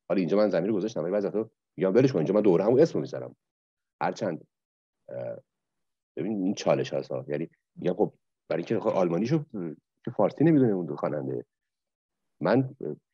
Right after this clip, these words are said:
فارسی این توانو داره، این داشته این شعر که با این ضمیر، اه، این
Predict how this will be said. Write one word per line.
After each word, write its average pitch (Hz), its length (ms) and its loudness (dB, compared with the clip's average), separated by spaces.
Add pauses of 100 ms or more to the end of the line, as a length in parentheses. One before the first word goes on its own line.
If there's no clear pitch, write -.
(140)
فارسی 90 360 2
این 175 100 4
توانو 110 440 2 (320)
داره، 87 200 -2
این 82 120 -6
داشته 80 280 -4
این 76 80 -4
شعر 76 160 -4
که 76 340 -6
با 73 80 -4
این 73 100 -6
ضمیر، 71 320 -4 (140)
اه، 82 160 0
این 78 160 -6